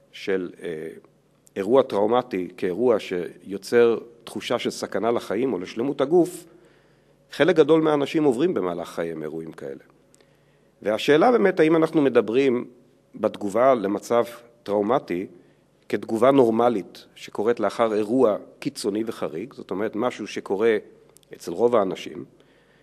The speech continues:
ואם כך, ניתן להניח שכל מי שנחשף לאירוע כזה, הוא יפתח את ההפרעה.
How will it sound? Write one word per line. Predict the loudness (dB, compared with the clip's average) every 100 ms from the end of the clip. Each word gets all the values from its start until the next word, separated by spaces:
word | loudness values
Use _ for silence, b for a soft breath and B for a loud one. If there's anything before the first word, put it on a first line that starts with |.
| b
ואם | -6 -4 0
כך, | 0 -2 -6 -18 -8
ניתן | -2 2 4
להניח | 4 4 4 4 2
שכל | -4 2 2
מי | 2
שנחשף | 0 -2 0 0 2
לאירוע | 2 2 2 -2
כזה, | -4 -6 -6 -6 -10 -20 _ _ _
הוא | -6
יפתח | -4 0 2 2
את | 2
ההפרעה. | -2 -2 -6 -6